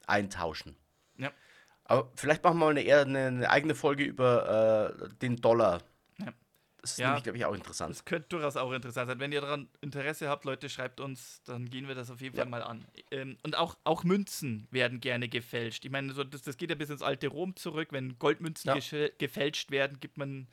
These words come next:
Speaker 2: nimmt man den Goldanteil raus, schmilzt die irgendwie mit, äh, Blei oder, oder etwas ähnlich dichten und schweren zusammen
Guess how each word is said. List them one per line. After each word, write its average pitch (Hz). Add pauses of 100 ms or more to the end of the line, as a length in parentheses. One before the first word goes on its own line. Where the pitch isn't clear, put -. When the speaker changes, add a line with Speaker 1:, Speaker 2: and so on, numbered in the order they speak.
(220)
Speaker 2:
nimmt 170
man 147
den 139
Goldanteil 143 (260)
raus, 139
schmilzt -
die 156
irgendwie 143
mit, 135
äh, 135
Blei 151
oder, 160
oder -
etwas -
ähnlich 160
dichten -
und 143
schweren 143
zusammen 151